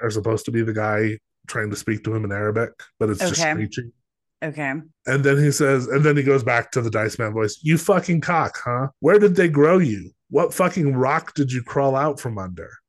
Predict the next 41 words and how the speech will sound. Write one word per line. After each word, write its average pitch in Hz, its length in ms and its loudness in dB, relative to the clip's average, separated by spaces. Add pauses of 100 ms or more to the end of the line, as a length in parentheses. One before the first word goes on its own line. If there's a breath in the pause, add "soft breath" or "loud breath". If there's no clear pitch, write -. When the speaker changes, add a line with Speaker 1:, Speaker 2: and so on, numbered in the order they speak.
(140)
Speaker 2:
Hmm. 160 280 -12
Speaker 1:
They 147 140 0
should 170 160 2
have 175 200 4
a - 40 0
sign 170 320 0
at 160 120 2
the 143 140 2
airport 151 420 2
that 123 140 -4
says, 123 300 0
and 117 120 -6
this 110 120 -4
is 110 140 -6
where 110 120 0
the 110 120 -6
audience 104 460 -6
then 101 200 -8
shouts 101 280 -8
along 95 520 -10
with 95 220 -12
him, 92 160 -12 (380 loud breath)
"Look, 151 400 2
if 139 160 0
you 127 60 -2
don't 151 380 -2
know 165 160 4
the 160 100 2
language, 151 520 2
get 143 180 0
the - 120 -8
fuck - 480 -4
out 113 200 -2
of 110 120 -2
the 107 100 -4
country." - 540 -14 (560)
Speaker 2:
Hmm. 170 300 -14 (800)
Speaker 1:
Where 160 380 0
is 139 340 2
the 120 120 -2
joke? 110 460 -4